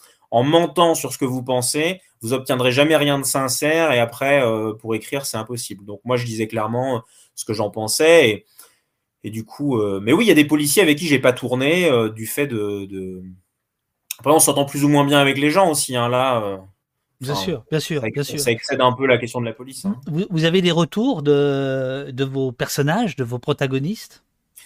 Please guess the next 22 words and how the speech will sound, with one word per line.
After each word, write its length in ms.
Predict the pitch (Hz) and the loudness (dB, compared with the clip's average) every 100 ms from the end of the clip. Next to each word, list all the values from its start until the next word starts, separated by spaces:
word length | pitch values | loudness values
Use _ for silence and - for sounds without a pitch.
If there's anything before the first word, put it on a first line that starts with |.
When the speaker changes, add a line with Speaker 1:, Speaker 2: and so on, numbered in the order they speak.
| _ | _
Speaker 1:
Ça 160 | - 147 | 0 2
commence, 720 | 165 170 156 214 - - _ - | 4 4 4 2 -4 -6 _ -4
euh, 760 | 123 123 120 120 117 117 113 113 _ - - _ - | 2 4 4 2 2 0 0 -4 _ -20 -20 _ -10
euh, 540 | 101 110 110 107 107 110 | -4 -2 0 0 -2 0
certains 680 | - 147 147 - 147 151 156 | 2 2 0 0 2 2 0
excellents, 640 | 151 147 160 139 139 214 _ _ _ _ _ | -2 0 0 0 0 -6 _ _ _ _ _
euh, 680 | 117 117 117 113 110 107 110 | -6 -4 -2 -2 -4 -4 -4
d'autres 420 | 110 143 147 - | 2 2 2 -6
très 340 | - - 175 156 | -4 2 4 4
inquiets, 520 | 151 147 123 143 - _ _ _ _ _ _ 120 | 0 -2 -2 -2 -6 _ _ _ _ _ _ -8
euh, 1300 | 117 113 110 107 107 104 101 101 101 101 98 98 98 | -4 -2 -2 -2 -2 0 0 0 0 0 -2 -2 -6
qu'on 120 | - 117 | -4 -2
les 80 | |
reconnaisse, 600 | 110 - 120 123 127 131 120 | -2 -2 0 2 2 0 -4
et 60 | |
cetera. 720 | - 113 117 107 110 120 143 143 - - - _ | -6 -8 -6 -2 2 2 0 -4 -16 -14 -16 _
Euh, 580 | 117 110 110 107 107 104 | -2 0 0 2 2 0
donc 220 | 110 110 | -2 -6
il 80 | 123 | -6
y 20 | |
en 40 | |
a, 40 | 120 | -8